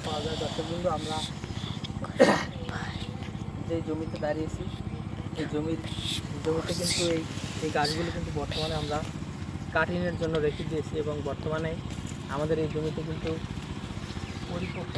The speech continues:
ও ভালো মানের কাটিং এই জমিতে তৈরি হয়েছে। দর্শক, আপনারা চাইলে আমাদের কাছ থেকে এই ইন্দোনেশিয়ান স্মার্ট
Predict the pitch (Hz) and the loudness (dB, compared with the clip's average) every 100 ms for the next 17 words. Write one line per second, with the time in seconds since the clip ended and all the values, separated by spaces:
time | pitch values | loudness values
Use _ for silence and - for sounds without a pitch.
0 | 180 165 160 160 160 165 170 160 151 151 | -2 -2 0 0 0 0 0 0 -2 0
1 | 156 165 156 151 156 156 160 156 - - | -2 0 0 2 0 0 0 -2 -2 -2
2 | 160 165 160 147 - 180 - - - - | 0 0 0 -2 -2 -4 -2 -4 -2 -4
3 | - - 147 - 175 - - 156 160 156 | -2 -2 -2 -2 -2 -2 -2 -2 -2 -2
4 | 160 160 - - - - - - - - | 0 0 -2 -4 -4 -4 -4 -4 -4 -4
5 | - - - 151 151 160 156 - - - | -4 -2 -4 -4 -2 -2 -4 -4 -6 -6
6 | - - - - 156 156 156 - - - | -6 -4 -4 -4 -2 -2 -2 -4 -6 -2
7 | 147 151 147 147 151 - - 156 - - | -2 -2 -2 -2 -4 -2 -2 -2 -2 -4
8 | - - - - - - 240 | -6 -6 -4 -4 -4 -2 -2